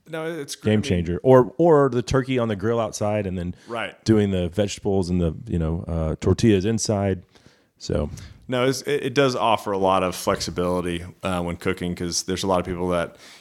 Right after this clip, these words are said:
Speaker 1: you know, when they have a traditional gas grill, they'll go buy a grill topper, right? 'Cause they don't want their veggies to fall through. Or if you're doing, you know, some sort of ground meat, you,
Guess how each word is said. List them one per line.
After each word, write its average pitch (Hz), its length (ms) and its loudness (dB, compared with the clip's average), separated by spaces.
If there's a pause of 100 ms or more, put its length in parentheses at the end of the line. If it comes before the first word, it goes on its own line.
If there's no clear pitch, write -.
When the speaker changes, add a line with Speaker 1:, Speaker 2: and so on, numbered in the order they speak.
Speaker 1:
you 92 120 -6
know, 90 160 -2
when 85 200 -6
they 90 100 -4
have 95 160 -4
a - 20 -4
traditional 85 400 -8
gas 85 320 -4
grill, 82 180 -10
they'll 85 140 -12
go 87 120 -6
buy 87 220 -2
a 82 80 -2
grill 82 240 -8
topper, 69 440 -10 (120)
right? 76 180 -8
'Cause - 100 -10
they 95 80 -6
don't 90 100 -6
want 90 120 -10
their 90 280 -6 (340)
veggies 90 460 -4
to 85 60 -12
fall 85 180 -6
through. 87 240 -8
Or 90 140 -6
if 87 100 -8
you're 95 100 -6
doing, 95 480 -4
you - 80 -12
know, 82 120 -8
some 87 180 -10
sort 87 100 -10
of 90 80 -8
ground 87 380 -2
meat, 92 360 -6
you, 92 200 -10